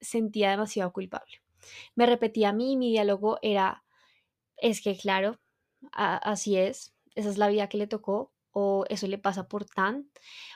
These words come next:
o eso le pasa por boba, eso le pasa por no haberse exigido más, eso le pasa por no haberse trasnochado más, eso le pasa por no haberse, eh, no haber estudiado más, eso le pasa porque usted es bruta,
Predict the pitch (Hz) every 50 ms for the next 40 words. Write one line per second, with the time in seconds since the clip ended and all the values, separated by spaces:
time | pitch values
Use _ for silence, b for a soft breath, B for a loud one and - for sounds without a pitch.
0 | B B 208 208 208 196 190 190 202 208 - 208 190 190 185 - 202 190 190 185
1 | 190 226 240 254 247 240 240 233 233 226 - - 196 202 196 202 202 202 196 196
2 | 180 190 185 - 185 185 185 185 185 190 190 190 185 175 B B B B B B
3 | B B _ _ _ _ - 214 202 202 190 190 185 185 190 190 185 185 185 180
4 | - 190 180 - - 196 175 196 190 180 180 208 233 247 247 240 240 233 226 -
5 | - B B B B B B - 220 202 214 214 214 208 196 190 202 190 196 202
6 | 196 196 196 196 190 190 185 185 185 - 190 185 - - 185 185 190 185 - -
7 | 190 180 180 185 214 247 254 254 254 247 240 240 - B B B B B B B
8 | - 220 214 208 208 214 214 208 208 196 196 - - 202 202 202 - - 202 202
9 | 202 190 190 190 190 190 190 190 190 196 190 190 - - 190 - - 214 202 208
10 | 208 196 185 185 180 - - - 196 180 175 175 208 240 254 262 262 247 254 -
11 | - 254 214 214 208 208 202 - 196 196 190 196 196 185 190 208 190 - - 190
12 | 175 185 196 226 269 285 294 277 - 262 254 254